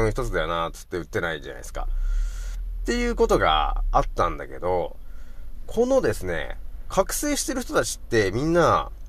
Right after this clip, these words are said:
あるじ-、自分の気づいた時点で、周りの人を助けようとして、皆さん各自いろんな行動してると思うんですよ。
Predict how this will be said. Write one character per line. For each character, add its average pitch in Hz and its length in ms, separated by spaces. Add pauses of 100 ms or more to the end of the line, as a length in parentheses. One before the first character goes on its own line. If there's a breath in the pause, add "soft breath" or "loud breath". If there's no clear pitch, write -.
(400)
あ 240 120
る 196 180
じ-、 127 200
自 123 160
分 247 220
の 233 80
気 175 140
づ 240 120
い 233 60
た 110 140
時 107 160
点 85 280
で、 82 380 (760 soft breath)
周 208 280
り 269 80
の 262 120
人 208 240
を 90 360 (680)
助 - 280
け 311 40
よ 403 80
う 349 60
と - 80
し - 160
て、 87 540
皆 165 200
さ 101 220
ん 67 180
各 247 260
自 101 180
い 107 40
ろ 202 120
ん 247 40
な 233 100
行 202 200
動 196 120
し - 100
て 233 80
る 156 100
と 110 80
思 95 120
う - 40
ん 80 100
で 67 80
す - 160
よ。 - 160